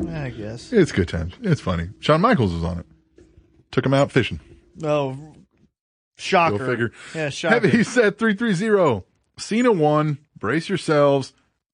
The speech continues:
Speaker 2: The I W C is about to unload their sandy vaginas. <laughs> Hashtag tweet the table. And man, did they. I was looking on Twitter and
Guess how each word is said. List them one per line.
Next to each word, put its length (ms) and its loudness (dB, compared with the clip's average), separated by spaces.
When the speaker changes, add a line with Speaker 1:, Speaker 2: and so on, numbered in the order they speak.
Speaker 2:
The 100 -8
I 100 0
W 260 2
C 180 0
is 120 2
about 200 2
to 140 -2
unload 260 2
their 120 2
sandy 400 0
vaginas. 580 0
<laughs> 0 -
Hashtag 520 -2
tweet 180 -2
the 60 -10
table. 320 0
And 160 -4
man, 240 0
did 160 -6
they. 220 -6
I 80 2
was 100 2
looking 160 2
on 120 0
Twitter 400 0
and 180 -2